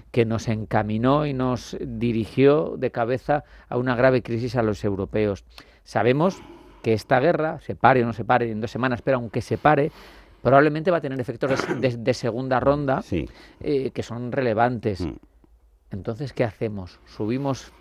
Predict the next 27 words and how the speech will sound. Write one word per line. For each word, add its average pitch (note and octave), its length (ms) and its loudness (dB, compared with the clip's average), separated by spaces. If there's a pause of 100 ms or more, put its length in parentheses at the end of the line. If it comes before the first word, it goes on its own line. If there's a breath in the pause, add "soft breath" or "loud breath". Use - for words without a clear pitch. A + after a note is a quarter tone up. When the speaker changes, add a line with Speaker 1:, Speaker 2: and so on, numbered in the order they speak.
(760)
Speaker 1:
tipos B2+ 280 4
de A#2+ 80 4
interés? C#3 520 2
¿No A#2 160 -2
los A2+ 180 0
subimos? D3+ 580 -6 (160)
Si - 120 -4
los A#2 140 0
subimos, B2 600 0 (280)
¿nos A#2+ 220 -4
abocamos A#2+ 500 4
a B2 80 8
una A#2+ 160 4
recesión? A#2+ 600 4
Si - 120 -2
no B2 100 4
los A#2+ 140 4
subimos, B2 520 0 (200 loud breath)
Speaker 2:
Hmm. E2 200 -2
Speaker 1:
¿a B2+ 120 4
una A#2+ 140 2
espiral A#2+ 340 4
de A#2 60 4
segunda A#2+ 340 2
ronda? D#3 320 0
¿Qué - 100 -4
hacemos? F#2+ 460 -4